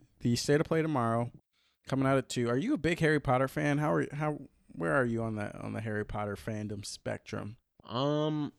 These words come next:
Speaker 2: I think growing up, I really, I enjoyed the series a lot, at least, uh, you know, the books themselves. Um, and then I, I think I played,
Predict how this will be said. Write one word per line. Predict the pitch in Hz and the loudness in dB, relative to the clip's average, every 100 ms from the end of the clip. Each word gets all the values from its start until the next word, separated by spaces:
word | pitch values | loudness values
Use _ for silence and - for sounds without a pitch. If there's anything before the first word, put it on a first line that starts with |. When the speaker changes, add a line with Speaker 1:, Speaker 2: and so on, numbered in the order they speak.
| _ - | _ -4
Speaker 2:
I | 123 | -4
think | 143 220 110 | -4 -8 -4
growing | 113 127 104 | -2 0 0
up, | 107 120 | 0 0
I | 101 | 0
really, | 98 107 107 104 90 | 2 4 4 2 0
I | 82 101 95 - - | -4 -8 -12 -16 -4
enjoyed | 127 120 143 240 | -2 0 0 0
the | |
series | - - 101 113 113 | -4 -2 2 2 2
a | 98 | 0
lot, | 95 95 117 - | 2 4 4 2
at | 90 | -2
least, | 101 135 - - | 0 0 -2 -2
uh, | 98 95 92 | 2 2 0
you | 76 | -2
know, | 95 | -2
the | 85 | -4
books | 85 101 101 - - | 0 2 2 -2 -14
themselves. | - 95 - - 98 104 110 - - - - _ _ _ | -10 -8 -6 0 2 2 0 -4 -20 -20 -20 _ _ _
Um, | - 101 98 98 92 92 92 - - _ _ _ _ _ - | 2 4 6 4 2 0 -4 -8 -18 _ _ _ _ _ -10
and | 95 | -4
then | 98 | -2
I, | 98 87 | -2 -2
I | 98 | -4
think | 139 - | -4 -4
I | |
played, | 104 - 107 107 104 98 95 92 - | -6 -4 2 4 6 4 2 -2 -6